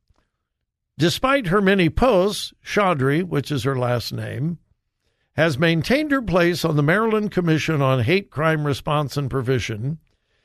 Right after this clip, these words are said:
a position for which she was nominated by Democrat Maryland Attorney General Anthony Brown in August."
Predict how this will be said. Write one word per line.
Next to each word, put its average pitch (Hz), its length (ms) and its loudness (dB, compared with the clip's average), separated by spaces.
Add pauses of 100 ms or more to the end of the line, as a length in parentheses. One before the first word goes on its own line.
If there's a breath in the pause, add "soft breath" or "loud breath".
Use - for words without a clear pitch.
(260)
a 135 140 4
position 226 560 0
for 202 140 0
which 196 240 2
she 185 160 0
was 156 200 2
nominated 233 760 2
by 170 240 0
Democrat 233 760 -2
Maryland 196 600 2
Attorney 175 640 0
General 156 580 0 (400)
Anthony 160 720 2
Brown 139 680 2 (560)
in 127 480 4 (880)
August." - 800 -2